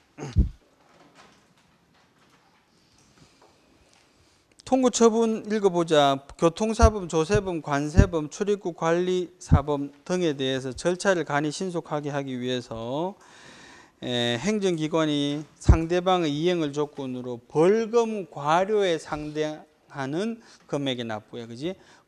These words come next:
벌금 과료에 상당하는 금액의 납부를 명하는 겁니다, 그지? 통고 처분의 범칙금을 납부하면 범칙 행위에 대해서 다시 벌받지 아니한다. 만약 납부하지 않으면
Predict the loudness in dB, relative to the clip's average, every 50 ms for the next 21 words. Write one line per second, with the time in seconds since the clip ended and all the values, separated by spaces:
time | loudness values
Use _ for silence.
0 | _ _ -2 0 0 2 2 0 0 0 0 0 0 -4 -8 -12 -14 -8 -4 -2
1 | 0 0 0 0 -2 -2 -2 -2 -4 -6 -8 -10 -10 -10 -8 -8 -8 -8 -8 -8
2 | -8 -8 -8 -8 -10 -10 -12 _ _ -12 -12 -10 -10 -10 -10 -12 -12 -14 -14 -16
3 | _ -16 -14 -14 -14 -12 -14 -14 -14 -16 -18 -18 -20 -20 -20 -20 -20 -20 -20 -20
4 | -20 -20 -18 -18 -18 -18 -18 -18 -16 -14 -12 -12 -12 -12 -14 -16 _ _ _ _
5 | -20 -20 -20 -20 -20 -20 -18 -18 -18 -18 -18 -18 -18 _ 0 0 4 4 4 4
6 | 4 2 0 0 0 0 0 0 2 2 0 0 0 -4 -6 -6 -2 -2 2 4
7 | 4 4 2 2 0 0 0 0 0 -2 -2 -2 -2 -2 -2 -2 -2 -4 -6 -8
8 | -14 _ _ -20 -20 _ _ _ -4 -4 -2 -2 -2 -4 -4 -4 -4 -4 -4 -4
9 | -4 -4 -4 -6 -6 -6 -6 -6 -6 -6 -6 -8 -10 -10 -8 -6 -6 -6 -6 -8
10 | -10 -10 -8 -8 -8 -8 -8 -10 -10 -10 -10 -10 -6 -4 -4 -2 -2 -2 -4 -4
11 | -4 -6 -6 -6 -6 -6 -6 -6 -6 -8 -8 -8 -8 -10 -10 -10 -8 -6 -6 -6
12 | -6 -6 -10